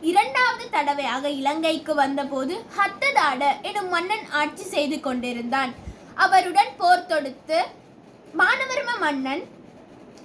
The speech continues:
வெற்றி கொண்டான். இதன் பிறகு இவருடைய தனிப்பட்ட ஆட்சி முப்பத்தி ஐந்து ஆண்டுகளாகவும் இவர், இவர், இவர்,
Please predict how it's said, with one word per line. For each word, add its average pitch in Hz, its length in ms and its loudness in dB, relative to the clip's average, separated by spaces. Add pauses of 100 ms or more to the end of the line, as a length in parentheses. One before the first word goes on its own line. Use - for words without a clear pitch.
(140)
வெற்றி 339 400 -2
கொண்டான். 269 460 0 (120)
இதன் 330 320 -2
பிறகு 349 540 0 (100)
இவருடைய 381 580 0 (140)
தனிப்பட்ட 523 720 -2
ஆட்சி 294 460 0
முப்பத்தி 453 480 -4
ஐந்து 302 300 0
ஆண்டுகளாகவும் 285 800 0 (300)
இவர், 403 500 -2
இவர், 349 280 0
இவர், 403 460 -2